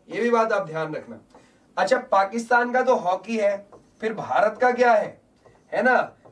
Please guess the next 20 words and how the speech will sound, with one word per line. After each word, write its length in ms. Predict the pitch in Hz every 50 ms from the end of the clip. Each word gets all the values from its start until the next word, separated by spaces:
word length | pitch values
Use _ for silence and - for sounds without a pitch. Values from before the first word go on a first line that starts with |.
| _ -
जरा 180 | 165 - 208 208
बताना, 380 | 196 202 202 196 196 202 226
पाकिस्तान 640 | 240 226 196 185 185 - 214 208 - 214 196 196 196
का 120 | 202 202
तो 120 | 196 214
सर 180 | 208 220 226 220
हॉकी 380 | 208 160 175 185 185 190 220 208
है, 180 | 202 185 170
हॉकी, 540 | 156 160 180 190 185 - 190 165 160 - _ _ _ _ _ - _ _ _ _ _ -
तो 140 | 233 233 226
भारत 440 | 226 - 165 170 190 214 240 233
का 140 | - 269 262
क्या 220 | - - 247 247 233
है, 340 | 233 226 190 - - - _ _ -
जरा 200 | 151 170 190 202
बताइए 400 | 196 202 196 196 208 214 233 240
कोई 220 | 233 233 220 226
बच्चा, 460 | 226 220 208 208 - 240 233 233 226 -
ठीक 140 | 226 233 226
है? 220 | 233 - - -